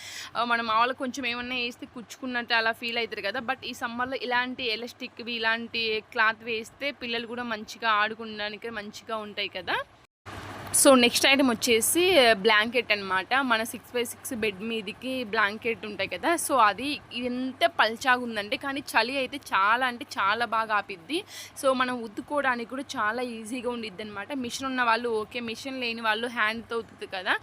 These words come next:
అలాంటి వాళ్ళకు కూడా ఇవి ఈజీగా క్లీనింగ్ చేస్తే, పెద్ద పెద్ద అంటే మనం క్లీన్ చేయడానికి చాలా ఇబ్బంది పడతాం. ఇదనుకో మంచిగా ఉండిద్ది, మంచిగా నానబెట్టేసుకొని, సోప్ పెట్టేసుకొని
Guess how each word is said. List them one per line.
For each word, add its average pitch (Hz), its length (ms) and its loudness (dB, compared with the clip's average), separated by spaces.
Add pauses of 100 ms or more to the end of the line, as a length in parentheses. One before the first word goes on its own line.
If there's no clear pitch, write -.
(260)
అలాంటి 262 380 2
వాళ్ళకు 226 340 0
కూడా 262 120 -8
ఇవి 233 320 -6 (200)
ఈజీగా 247 460 -4
క్లీనింగ్ 226 480 -8
చేస్తే, 214 220 -6
పెద్ద 247 320 -8
పెద్ద 240 180 -8
అంటే 262 220 -6
మనం 247 140 -4
క్లీన్ 233 380 -8
చేయడానికి 226 280 -6
చాలా 214 180 2
ఇబ్బంది 214 320 -4
పడతాం. 196 480 -2
ఇదనుకో 233 440 -4
మంచిగా 240 500 -2
ఉండిద్ది, 202 420 -6
మంచిగా 226 320 -8
నానబెట్టేసుకొని, 214 800 -4
సోప్ 202 260 -6
పెట్టేసుకొని 220 560 -4